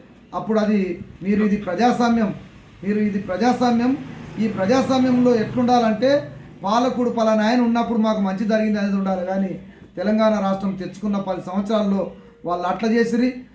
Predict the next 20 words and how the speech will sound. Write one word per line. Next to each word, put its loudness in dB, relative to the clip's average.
వీళ్ళు 0
ఇట్లా 0
చేయబట్టిరి. 0
కాబట్టి -4
ఎవరికి 0
ఎవరు 2
చక్కగా -2
లేరు 0
ఉద్యమకారులను. 0
మరి -4
అదే 0
ఆరు 0
గ్యారెంటీలు 0
కూడా, 0
ఆ, 0
రేవంత్ 0
రెడ్డి 0
ప్రభుత్వానికి -2
విజ్ఞప్తి -4
చేస్తున్నాం. -2